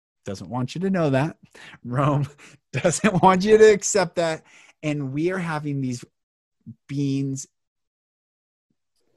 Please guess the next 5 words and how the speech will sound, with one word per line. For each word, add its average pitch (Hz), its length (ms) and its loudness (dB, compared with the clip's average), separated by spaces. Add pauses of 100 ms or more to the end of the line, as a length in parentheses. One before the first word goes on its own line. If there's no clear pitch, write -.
(520)
we 147 180 -4
are 190 60 -6
having 170 580 -4 (320)
light 113 680 -4 (2000)
remove 147 1000 4